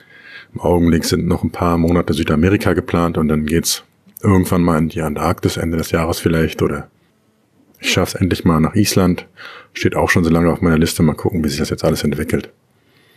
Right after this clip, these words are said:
Ich denke auf jeden Fall, dass Reisen und allgemein Erlebnisse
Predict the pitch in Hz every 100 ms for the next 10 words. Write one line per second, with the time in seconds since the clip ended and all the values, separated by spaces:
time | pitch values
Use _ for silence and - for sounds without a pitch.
0 | _ _ _ _ _ _ _ _ - 95
1 | 104 - 87 87 80 76 - - - 73
2 | 90 82 76 71 - - _ 87 82 80
3 | 80 82 82 80 87 90 95 - 85 78